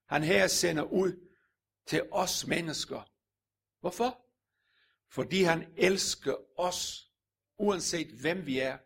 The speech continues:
og fordi han ønsker at have fællesskab med den enkelte af os, og fordi han vil, at vi skal med til festen, og ikke ende vores liv i fortabelsen.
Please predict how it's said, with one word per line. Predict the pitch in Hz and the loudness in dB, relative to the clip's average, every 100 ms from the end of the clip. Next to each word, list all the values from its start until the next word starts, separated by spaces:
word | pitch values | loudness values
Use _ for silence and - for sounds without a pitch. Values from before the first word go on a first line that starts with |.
| _ _ _ _ _ _ - | _ _ _ _ _ _ -12
og | - | -10
fordi | - - 175 | -8 -4 0
han | 160 - - | 0 0 0
ønsker | 180 196 - 131 | 0 0 -2 -2
at | |
have | 120 127 | -2 -8
fællesskab | - 160 151 120 - 117 110 _ _ _ _ _ | -2 0 0 -4 -6 -10 -10 _ _ _ _ _
med | - 127 | -2 0
den | 123 117 | 0 -4
enkelte | - 147 127 110 | -4 -4 -4 -6
af | 110 - | -6 -8
os, | 131 131 - - - _ _ _ _ _ _ _ _ _ _ - | -12 -10 -12 -12 -18 _ _ _ _ _ _ _ _ _ _ -16
og | 143 | -12
fordi | - 139 | -10 -6
han | 156 143 117 | -4 -6 -4
vil, | 127 170 - _ _ _ _ _ | -4 -4 -6 _ _ _ _ _
at | - 117 | -16 -8
vi | |
skal | 110 - 101 | -6 -6 -4
med | 113 170 170 - _ _ _ _ _ _ _ | -2 -2 -4 -14 _ _ _ _ _ _ _
til | 110 | -10
festen, | - 143 151 - - - - _ _ _ _ _ | -4 -2 -2 -4 -8 -14 -18 _ _ _ _ _
og | - 110 | -4 0
ikke | 147 147 135 | 0 0 -2
ende | 131 131 131 | -2 -2 -2
vores | 107 104 104 - | -4 -6 -6 -6
liv | 117 139 - _ _ _ _ _ _ _ | -6 -6 -10 _ _ _ _ _ _ _
i | - | -12
fortabelsen. | - 101 117 117 - - - 98 | -8 -10 -8 -12 -12 -14 -16 -18